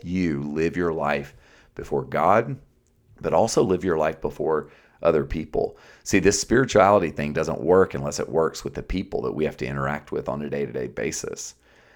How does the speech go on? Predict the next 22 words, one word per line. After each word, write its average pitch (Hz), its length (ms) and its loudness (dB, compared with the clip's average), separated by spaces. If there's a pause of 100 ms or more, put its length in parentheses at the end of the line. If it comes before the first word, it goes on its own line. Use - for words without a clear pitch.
(320)
I 95 60 2
think 101 160 4
one 92 140 4
of 82 40 0
the 82 60 6
great 85 300 0
invitations 80 640 -4
in 71 100 -8
front 80 260 -4
of 78 80 -6
us - 160 -6
right 76 220 0
now 78 200 -4
is 73 100 -6
to - 120 -6
learn 85 380 -4
how 85 140 -6
to 80 80 -6
be 76 200 -10
reflective 73 1400 -4
versus 78 640 -4
reactive. 71 840 -8